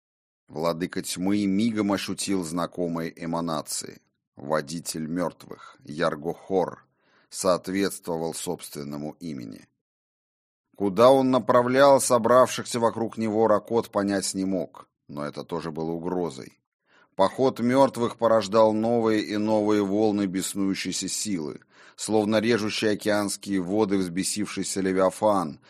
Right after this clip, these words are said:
способный топить целые острова. Сжатие, крайне жёсткое и болезненное, наделило восставшего способностью видеть и ощущать, какой у него никогда не возникало,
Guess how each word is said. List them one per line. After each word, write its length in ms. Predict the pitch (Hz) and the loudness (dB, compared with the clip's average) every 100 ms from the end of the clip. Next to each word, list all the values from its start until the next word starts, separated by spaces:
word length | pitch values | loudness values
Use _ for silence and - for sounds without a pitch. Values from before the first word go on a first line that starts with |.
| - - | -20 -20
способный 640 | - - 78 - 78 85 | -12 -8 -6 -4 -6 -6
топить 440 | 80 80 - 85 - | -4 -6 -6 -12 -8
целые 360 | - 78 76 | -6 -4 -4
острова. 640 | 73 - 73 78 73 58 - _ _ _ _ _ _ | -6 -6 -4 -2 -4 -6 -14 _ _ _ _ _ _
Сжатие, 760 | 78 76 80 104 104 - 76 67 | -12 -6 2 6 6 4 -6 -10
крайне 520 | - 101 110 107 101 | -2 2 2 2 -4
жёсткое 580 | 90 110 120 - - 113 | -2 0 0 -2 -2 2
и 20 | |
болезненное, 880 | 101 104 113 120 101 107 101 98 92 | 4 4 4 2 0 -2 0 0 2
наделило 600 | 101 95 101 107 123 110 | 0 -2 -2 0 0 2
восставшего 680 | 104 - - 110 - 110 101 | 2 0 0 0 0 -4 -4
способностью 840 | - 98 - 107 98 92 - 98 | -4 -4 -2 -4 -4 -6 -6 -6
видеть 420 | 87 101 92 - | -4 -6 -6 -8
и 60 | 95 | -4
ощущать, 840 | 92 - 98 - - 110 78 - _ _ _ | -4 -4 -6 -6 0 0 0 -6 _ _ _
какой 360 | - 78 80 78 | -18 -14 -10 -10
у 40 | |
него 160 | 76 69 | -10 -12
никогда 400 | 73 76 76 82 | -12 -14 -12 -10
не 120 | 76 | -10
возникало, 720 | 71 69 78 - 80 67 62 | -12 -12 -14 -8 -6 -6 -8